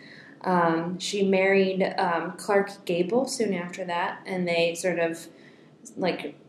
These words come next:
they were treated by the public as this, like, celebrity power couple.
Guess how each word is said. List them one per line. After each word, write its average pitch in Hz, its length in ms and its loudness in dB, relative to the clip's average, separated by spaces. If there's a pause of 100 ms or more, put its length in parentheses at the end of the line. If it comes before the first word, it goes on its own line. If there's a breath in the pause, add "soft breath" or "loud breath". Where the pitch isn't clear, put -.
(140)
they 190 100 -6
were 185 100 0
treated 175 400 -2
by 156 200 0
the 180 80 -6
public 131 360 -4
as 165 180 -6
this, 151 220 -6
like, 156 160 -10
celebrity 165 440 -6
power 165 320 -8
couple. - 540 -4